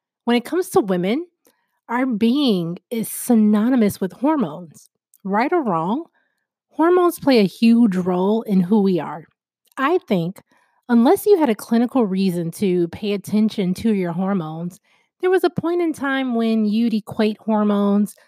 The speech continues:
solely with your period. That's it. Or at least that was my upbringing.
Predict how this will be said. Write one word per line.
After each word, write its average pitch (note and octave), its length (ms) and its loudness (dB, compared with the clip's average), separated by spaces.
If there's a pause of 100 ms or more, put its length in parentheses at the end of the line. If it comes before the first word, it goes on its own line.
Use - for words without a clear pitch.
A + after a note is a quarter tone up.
(160)
solely C4 640 0
with F#3+ 260 -4
your F#3 120 -2
period. D3 520 -12 (800)
That's F#3+ 400 -2
it. E3+ 220 -6 (600)
Or G#3+ 500 2
at G#3+ 200 -6
least A3+ 260 -2
that G#3+ 120 -2
was F#3+ 120 -2
my G3 260 0
upbringing. D#3+ 600 -8